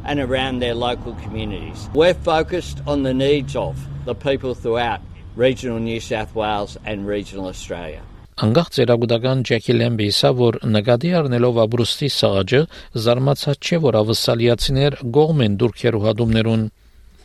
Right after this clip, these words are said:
Speaker 2: Australian Financial Review Freshwater Strategy վերջին կարծիքներու հարցումը ցույց կտա, որ ավսալիացիներու մեծ հատվածը, քառասունչորս առ հարյուրը, նեցու կգանքնին Ալբանեզե կառավարության դուրքերու հատումներու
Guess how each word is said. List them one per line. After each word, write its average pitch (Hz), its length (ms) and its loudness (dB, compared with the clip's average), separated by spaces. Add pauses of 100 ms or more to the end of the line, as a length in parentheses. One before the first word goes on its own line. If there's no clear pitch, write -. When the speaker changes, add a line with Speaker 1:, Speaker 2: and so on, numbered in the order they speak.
(360)
Speaker 2:
Australian 147 640 0
Financial 127 560 2
Review 123 640 2
Freshwater 131 640 0
Strategy 117 640 0
վերջին 131 480 0 (160)
կարծիքներու 117 640 0
հարցումը 127 420 0
ցույց - 240 -2
կտա, 135 240 2
որ 113 140 2 (340)
ավսալիացիներու 131 960 0
մեծ 160 240 0
հատվածը, 117 560 0 (320)
քառասունչորս 123 760 0 (140)
առ 98 160 -2
հարյուրը, 110 400 4 (320)
նեցու 131 400 0
կգանքնին 110 560 0
Ալբանեզե 120 640 2
կառավարության 117 640 0
դուրքերու 127 400 2
հատումներու 120 600 2